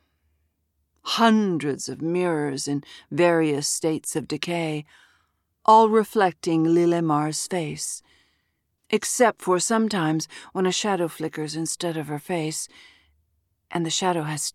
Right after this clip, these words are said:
teeth. The girl explains her plight, her desire.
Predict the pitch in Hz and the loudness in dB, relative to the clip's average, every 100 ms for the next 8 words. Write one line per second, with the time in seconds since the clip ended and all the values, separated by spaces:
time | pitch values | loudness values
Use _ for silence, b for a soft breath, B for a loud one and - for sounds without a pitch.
0 | - 190 151 156 - _ _ _ _ _ | -6 -6 -6 -10 -18 _ _ _ _ _
1 | _ _ _ _ _ _ _ _ _ _ | _ _ _ _ _ _ _ _ _ _
2 | _ _ _ _ B B - 277 302 269 | _ _ _ _ B B -2 2 4 6
3 | 247 - - - - 226 202 175 - 180 | 4 2 -2 -6 -2 0 0 -2 -4 -8
4 | - 160 160 - - _ _ _ _ _ | -6 -8 -8 -10 -18 _ _ _ _ _
5 | - 170 170 160 165 156 160 135 - 190 | -12 -2 0 0 0 -2 -2 -2 -4 -10
6 | 202 | -12